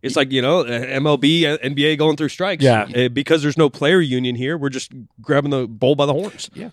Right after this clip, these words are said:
Speaker 3: took the words right out of my mouth.
Speaker 2: I, I, I hate to say it, but I'm gonna throw it out. Like, ten, eleven, twelve years ago, Donnie Thompson was actually saying that lifters should have a union.
Speaker 1: Yeah.
Speaker 2: And,
Speaker 1: No, I
Speaker 2: and
Speaker 1: agree.
Speaker 2: make the federations come to the lifters.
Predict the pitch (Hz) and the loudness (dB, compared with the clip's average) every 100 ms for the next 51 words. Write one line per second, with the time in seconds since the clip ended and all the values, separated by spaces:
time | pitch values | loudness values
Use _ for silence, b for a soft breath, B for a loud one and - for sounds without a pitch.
0 | _ - 143 131 127 135 151 156 190 - | _ -12 -4 -2 -2 -4 -4 -6 -8 -10
1 | _ 127 120 - _ 113 113 - 120 117 | _ -8 -8 -8 _ -14 -14 -8 -4 0
2 | 151 139 - 120 98 101 104 98 - 107 | 0 0 0 0 2 0 0 -2 0 2
3 | 104 92 98 80 - - 120 123 127 127 | 2 0 -4 -8 -12 -6 2 4 4 2
4 | 127 _ _ - 135 - 107 107 113 110 | 0 _ _ -20 -20 -12 -4 -2 0 0
5 | 107 110 104 107 117 117 117 117 120 101 | 2 2 4 4 4 2 4 4 2 -2
6 | 101 110 135 110 127 143 - 85 87 98 | -8 -4 -4 -4 -4 -4 -4 -4 -2 -4
7 | 101 95 90 92 92 90 90 90 B B | -4 -4 -4 -2 -2 -2 -4 -8 B B
8 | - 101 101 117 - 95 - 98 107 87 | -6 -6 0 0 2 -2 -4 -6 -4 -4
9 | 78 110 85 65 - _ - 165 110 - | 0 0 0 -4 -14 _ -8 -6 -4 -8
10 | _ 113 110 107 139 117 113 113 131 123 | _ 0 2 0 0 2 2 4 4 2
11 | 123 139 123 123 - - - 120 110 92 | 0 4 4 4 2 -4 -2 -2 -2 -8
12 | 95 117 139 - 71 - - | -2 0 0 -2 -14 -14 -18